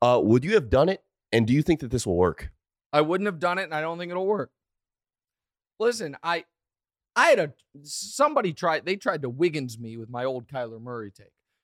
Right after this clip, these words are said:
Speaker 2: 'Cause when Kyler Murray was coming into the league, he also was gonna be a top pick in baseball. And I
Speaker 1: Oh,
Speaker 2: was
Speaker 1: yeah.
Speaker 2: asked what he should do. And I said, "I, if I, I think he should play baseball."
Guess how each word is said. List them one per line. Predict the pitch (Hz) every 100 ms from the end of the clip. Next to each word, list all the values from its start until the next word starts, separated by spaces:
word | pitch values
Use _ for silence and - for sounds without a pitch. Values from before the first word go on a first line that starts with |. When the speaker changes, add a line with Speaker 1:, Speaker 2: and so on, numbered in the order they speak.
| _
Speaker 2:
'Cause | 147
when | 143
Kyler | 120 185 214 196
Murray | 180 175 151
was | 131
coming | 165 160 156
into | 151
the | 127
league, | 123 127 95 104 _ _ _ _ _ _ -
he | 180
also | 185 180 - 156
was | 135 135
gonna | 147 135
be | 127
a |
top | - - 156 -
pick | 143 143
in | 113
baseball. | 110 135 - - 104 _ _ _ _ _ _ _ _ _
And | 143
I | 147
Speaker 1:
Oh, | 147
Speaker 2:
was | 127
Speaker 1:
yeah. | 147
Speaker 2:
asked | 147 135 - _ _ _ _
what | 139 156 -
he | 123 135
should | 139
do. | 175 190
And | 127
I | 123
said, | 147 135
"I, | 135 -
if | 113
I, | 131 131 -
I | 123 127
think | 135
he |
should | 113 113
play | 127
baseball." | 123 196 190 -